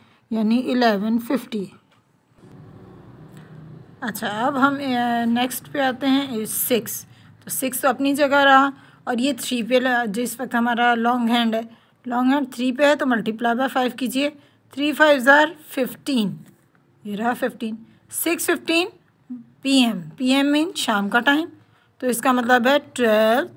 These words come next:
थर्टीन, फ़ोर्टीन, फ़िफ़्टीन, सिक्सटीन और, अ, सेवनटीन और ये आ गया एटीन, यानी एटीन fifteen।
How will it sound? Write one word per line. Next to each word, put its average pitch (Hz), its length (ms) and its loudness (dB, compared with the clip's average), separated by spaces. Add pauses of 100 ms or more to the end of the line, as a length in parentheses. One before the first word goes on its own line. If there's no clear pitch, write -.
थर्टीन, 254 500 -2
फ़ोर्टीन, 247 520 4
फ़िफ़्टीन, 240 520 0
सिक्सटीन 247 580 -2 (1500)
और, 233 380 4 (880)
अ, 240 500 -4 (1600)
सेवनटीन 247 800 2 (320)
और 233 120 -2
ये 240 120 0
आ 214 120 4
गया 233 180 0
एटीन, 196 460 -2
यानी 226 280 0
एटीन 262 440 -2
fifteen। 220 560 0